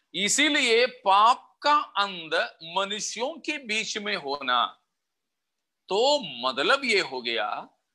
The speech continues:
कि मनुष्यों के बीच में, विशेषकर यहूदियों के भी अंदर शैतान का कार्य विफल होना, शैतान बिल्कुल नाकाम होना,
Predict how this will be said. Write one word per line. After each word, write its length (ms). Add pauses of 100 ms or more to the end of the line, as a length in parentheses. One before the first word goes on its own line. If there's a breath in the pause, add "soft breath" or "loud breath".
(400)
कि 360
मनुष्यों 600
के 220
बीच 380
में, 240
विशेषकर 800
यहूदियों 920
के 160
भी 180
अंदर 640 (720)
शैतान 960
का 240
कार्य 840
विफल 600
होना, 580
शैतान 960
बिल्कुल 600
नाकाम 640
होना, 580